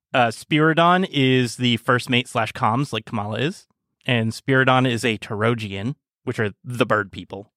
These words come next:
And Akamine, who is a Bikaku female, who is a gunner and a cook.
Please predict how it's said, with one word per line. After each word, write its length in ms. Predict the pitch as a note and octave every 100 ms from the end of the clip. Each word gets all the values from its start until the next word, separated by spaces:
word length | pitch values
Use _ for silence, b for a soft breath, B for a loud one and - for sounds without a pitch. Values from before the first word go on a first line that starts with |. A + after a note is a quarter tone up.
| -
And 580 | C3 A#2 A2 G#2+ G#2+ - _ _ _ _ B2
Akamine, 640 | B2 C3 A#2 G2+ F#2 - _ _
who 100 | -
is 140 | A2+ G#2
a 240 | G#2 G2 - _ B2
Bikaku 420 | A#2+ G#2+ - G2+
female, 460 | C3 D3 D3 D3+ _ _ _ _ _
who 100 | B2+
is 120 | A2
a 80 | G2+
gunner 400 | G2 B2 D#3+ E3+ D3+
and 100 | C3+
a 40 |
cook. 200 | -